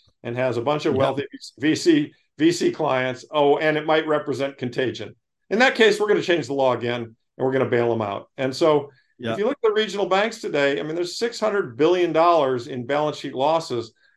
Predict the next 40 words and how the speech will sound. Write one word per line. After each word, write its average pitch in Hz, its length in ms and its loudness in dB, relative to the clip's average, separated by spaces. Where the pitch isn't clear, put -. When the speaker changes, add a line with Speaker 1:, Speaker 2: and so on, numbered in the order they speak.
Speaker 1:
I've 190 200 -2
seen 196 180 0
estimates 160 500 -2
that 143 160 -2
would 123 160 -4
suggest 143 400 -2
that 156 140 -10
half 170 440 0
of 151 120 -4
the 156 100 -2
regional 139 480 -2
banks 131 280 0
in 127 60 -8
the 120 60 -2
United 123 280 0
States 131 380 -4
today 110 400 -2
have 127 560 0
negative 127 440 -2
equity. 117 480 -8
Now, 139 340 -2
there's 156 160 -4
seventeen 214 840 0
trillion 175 560 2
dollars 147 500 2
of 113 160 -8
bank 131 300 -4
deposits 110 720 -6
in 123 80 -6
the 120 80 -2
regional, 127 440 -2
in 135 100 -2
the 123 60 0
banking 127 360 0
system 120 300 -6
in 123 40 -2
the 117 60 0
United 113 300 -2
States 110 400 -4
today. 104 300 -4